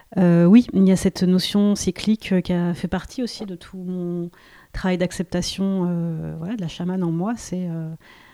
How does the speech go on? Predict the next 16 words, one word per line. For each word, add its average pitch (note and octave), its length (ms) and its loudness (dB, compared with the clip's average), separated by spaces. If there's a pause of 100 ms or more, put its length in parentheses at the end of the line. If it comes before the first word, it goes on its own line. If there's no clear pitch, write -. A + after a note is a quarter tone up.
(440)
oui, G3+ 160 2
cette F#3 160 -2
capacité F#3 680 0
à, E3+ 360 0
à E3 200 -2
mourir, F3 400 2
à F3+ 40 2
renaître, F3 460 0
à E3+ 40 0
accepter - 440 -6
que E3 560 -2 (460)
rien, E3+ 440 2
que - 80 0
rien E3+ 160 2
ne G#3+ 100 6
dure, F3 280 -4